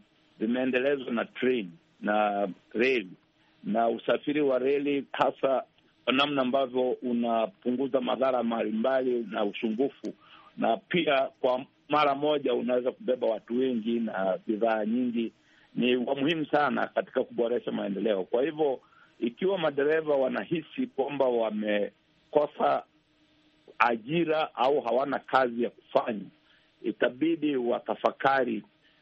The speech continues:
namna ambavyo wao wenyewe wanaweza kujitengenezea kazi. Na nilifurahi pia kusikia maoni yako, uh, bwana kiongozi, kwamba, eh, reli itakapokuwa imefika Naivasha na ki-,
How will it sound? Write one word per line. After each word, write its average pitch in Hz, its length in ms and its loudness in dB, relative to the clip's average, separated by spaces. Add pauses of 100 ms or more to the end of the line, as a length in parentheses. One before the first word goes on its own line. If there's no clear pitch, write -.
(140)
namna 135 340 0
ambavyo 123 420 0
wao 120 280 2
wenyewe 113 300 0
wanaweza 113 420 0
kujitengenezea 104 760 -4
kazi. 92 560 -2
Na 110 340 -2 (160)
nilifurahi 127 680 0
pia 139 320 -2 (440)
kusikia - 380 -4
maoni 120 300 0
yako, 127 540 0 (420)
uh, 107 360 -2
bwana 110 220 -2
kiongozi, 120 600 0 (380)
kwamba, 139 720 0 (920)
eh, 117 360 2
reli 165 340 2 (100)
itakapokuwa 139 680 -2
imefika 127 420 -2
Naivasha 113 680 -4
na 98 200 -4
ki-, - 200 -10